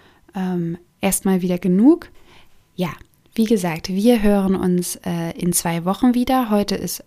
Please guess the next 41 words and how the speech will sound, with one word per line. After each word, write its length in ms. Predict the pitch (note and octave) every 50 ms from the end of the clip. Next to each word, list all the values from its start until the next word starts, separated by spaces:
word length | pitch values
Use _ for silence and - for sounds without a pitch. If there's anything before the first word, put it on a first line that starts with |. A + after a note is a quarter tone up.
| _ _ -
Montag, 1040 | F#3 F3+ F3+ F3+ F3+ F3+ F#3 F#3+ G#3 A3+ A#3 - - B3 B3 B3 C4 D4 D#4 D#4 -
also 220 | G#3 F3 F3+ E3+
wenn 100 | F3 F3
diese 200 | E3+ F3 F3 F3
Folge 320 | - - F3+ E3+ E3+ E3 D#3+
rauskommt, 500 | E3 F3 G3 - - - G3 F3+ - F3+
ist 140 | - -
Montag. 760 | F3 F3 F3+ F#3 G#3 A#3 B3+ B3+ - - A#3+ A#3+ B3 B3 - - - - - - - - - - - - - -
Ähm, 360 | - G3 G3 G3 G3 F#3+ G3 - _ - -
es 220 | - G3 - -
war 120 | F#3+ F#3 F#3
mir 120 | F#3 F3+
damals 420 | F3 F3 F3 F3+ F3+ F3+ - -
ganz 340 | - F3+ E3+ F3 E3+ - -
wichtig, 520 | G#3 G3+ - - - G3 F#3 F3 - - - - - - -
die 80 | - -
erste 340 | - F#3+ F3+ - - F#3
Folge 400 | - - F#3+ F#3 F#3 F3+ F#3 F#3 -
am 100 | F3 F3+
Internationalen 760 | F#3+ F3+ F#3 F3+ F3+ F3+ F3 - F3+ F3 F3 E3+ E3 E3 E3
Harry 200 | E3 E3+ E3+ E3+
Potter 380 | E3+ - - A#3+ A#3 - G#3+ G3+
Tag 360 | - - - G3 G3 G3 -
am 160 | F#3 F3 F3
zweiten 640 | - - - F3+ F3 F3 F3 - - E3+ E3+ E3+ E3+
Mai 480 | E3+ F3 F3+ F#3+ G3+ G#3+ A3+ A#3 A#3+ A#3+ - - - - - - - - - - -
rauszubringen. 840 | G3 F#3+ G3+ A3+ A#3+ - - - A3 - G#3 F#3+ G#3 A3 A3+ A3+ A3
Das 200 | G3 F#3 - -
war 180 | F3+ F3 F3+ F#3
in 80 | F#3
dem 200 | F#3 F#3 F#3 F#3+
Fall 200 | F#3 - F#3 F3 -
ein 180 | F3 F3 F3+
Freitag. 720 | F3+ - - - G3 G3 G#3+ A3 A3 - G#3 G3+ G3+ G#3 -
Ich 120 | - - -
bin 200 | - G3+ G3+ G3+
aber 280 | F3 F3+ F#3 F#3 -
zu 100 | - -
dem 140 | - F#3+ F3
Schluss 260 | - - G3+ F#3+ -
gekommen, 440 | - F#3+ - - F#3 F#3+ F#3 F#3+ F#3